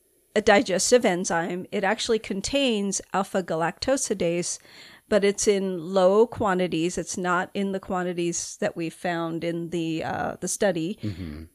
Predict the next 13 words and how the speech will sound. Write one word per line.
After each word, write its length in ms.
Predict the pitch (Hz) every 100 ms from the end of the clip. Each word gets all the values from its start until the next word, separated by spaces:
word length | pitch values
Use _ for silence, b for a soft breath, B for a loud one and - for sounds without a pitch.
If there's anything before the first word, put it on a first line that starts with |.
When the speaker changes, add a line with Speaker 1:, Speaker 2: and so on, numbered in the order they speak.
| _
Speaker 1:
Um, 120 | 196
but 180 | 175 214
it 160 | 214 214
doesn't 460 | 214 226 269 -
contain 640 | - 214 - 208 190 185 180 -
invertase. 960 | 190 180 214 294 - 139 - - - - B B B
Speaker 2:
Hmm. 140 | 120
Speaker 1:
And 160 | 196 196
you 80 | 190
need 380 | 220 302 214 -
both 600 | 247 220 - - - - _ _ - 110
for 400 | 180 170 170 165
Speaker 2:
Mm. 80 | 165